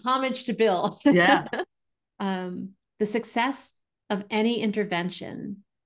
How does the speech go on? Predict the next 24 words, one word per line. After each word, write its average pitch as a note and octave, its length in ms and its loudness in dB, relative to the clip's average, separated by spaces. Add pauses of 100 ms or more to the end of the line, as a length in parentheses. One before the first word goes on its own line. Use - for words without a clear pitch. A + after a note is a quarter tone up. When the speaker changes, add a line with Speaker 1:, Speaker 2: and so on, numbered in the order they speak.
(300)
Speaker 1:
is G3 160 2
dependent A3 640 0 (100)
upon G3+ 560 -4 (440)
the F#3 100 0
interior A3 640 2
condition G3+ 960 -6 (340)
of F#3 140 -2
the G3+ 100 -2
intervenor, E3+ 880 -6 (1120)
right? F#3 220 -8 (500)
So A#3+ 180 -2
it's A#3+ 220 0
the - 180 -6
inner B3+ 240 2
state G#3+ 480 -2
piece - 380 -8
that - 180 -8
we F#3 160 0
bring F#3 540 -4 (100)
to - 180 -12
any G3 220 0
sort F#3+ 320 -4
of E3+ 260 -4 (960)
interaction F3+ 840 -4